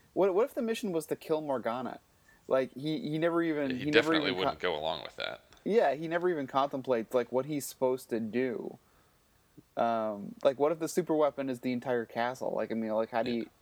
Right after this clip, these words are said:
Speaker 1: like, he's got a lot to do,
Speaker 2: Or she's the
Speaker 1: potentially.
Speaker 2: super weapon.
Speaker 1: Yeah.
Speaker 2: It's like,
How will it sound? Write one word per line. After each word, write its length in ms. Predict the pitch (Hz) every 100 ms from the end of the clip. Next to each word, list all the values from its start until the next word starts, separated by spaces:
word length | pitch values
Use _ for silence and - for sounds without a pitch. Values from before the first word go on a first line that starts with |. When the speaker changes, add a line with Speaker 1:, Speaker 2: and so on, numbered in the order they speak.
| _
Speaker 1:
like, 180 | 120 113 -
he's 120 | 143
got 280 | 147 143 - _ _ _ -
a 80 | 127
lot 280 | 123 123 -
to 80 | 104
do, 440 | 104 120 101 - -
Speaker 2:
Or 200 | 98 117
she's 20 |
the 80 | 127 117 107 82
Speaker 1:
potentially. 40 |
Speaker 2:
super 340 | 85 90 - 71
weapon. 300 | - - - - - - -
Speaker 1:
Yeah. 280 | 190 240 - _
Speaker 2:
It's 80 | -
like, 140 | -